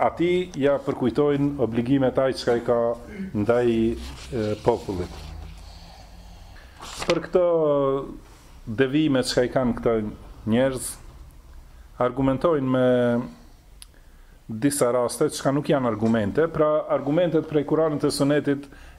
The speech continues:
janë qarta, dis-, vetëm disa prej tyre i përmendëm këtu, e, kurse ata bin argumentet dyshimta. Për shembull, e sillin një, një rast ku Omeri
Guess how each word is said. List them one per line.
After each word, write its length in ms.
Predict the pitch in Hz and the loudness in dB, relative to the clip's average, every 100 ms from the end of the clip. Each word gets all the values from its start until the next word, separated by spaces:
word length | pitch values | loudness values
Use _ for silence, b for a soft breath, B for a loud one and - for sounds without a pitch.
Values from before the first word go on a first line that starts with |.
| - | 0
janë 240 | 135 135 - | 0 0 0
qarta, 400 | 151 127 156 147 | 0 2 0 0
dis-, 220 | 139 170 | 0 -2
vetëm 380 | 160 185 180 156 | 0 0 2 2
disa 300 | 139 139 147 123 | 2 2 2 2
prej 220 | 127 120 | -2 0
tyre 200 | 131 117 | 2 2
i 80 | 110 | 0
përmendëm 440 | 113 117 107 107 104 | 0 2 0 -4 -6
këtu, 220 | - 165 - B B B B B B B B B - | 0 0 0 B B B B B B B B B -4
e, 160 | 139 135 135 135 131 127 135 - | 0 2 2 2 2 0 -4 -4
kurse 320 | 151 - 160 147 143 143 147 - 156 | -4 0 2 4 4 2 0 -4 -2
ata 300 | 139 175 160 156 147 143 139 123 - 120 | 0 2 2 4 2 2 -2 -4 -12 -2
bin 320 | 165 156 147 151 | 2 2 0 0
argumentet 560 | 147 135 151 151 156 143 | -2 0 0 2 0 -2
dyshimta. 520 | 147 214 143 107 95 - - | -2 0 -2 -2 -6 -8 -6
Për 160 | 147 | -4
shembull, 300 | - 160 147 | -2 0 2
e 60 | 143 | 0
sillin 360 | 156 156 147 143 | 0 2 2 2
një, 160 | 139 143 143 B B B B | 2 0 -4 B B B B
një 220 | 120 127 | 2 2
rast 460 | 143 143 160 - - - - - - B B B B - - - | 2 0 -2 -8 -20 -20 -20 -20 -20 B B B B -20 -20 -12
ku 160 | - 131 127 127 120 120 | -2 0 2 2 0 -2
Omeri 400 | 139 139 139 | 0 0 0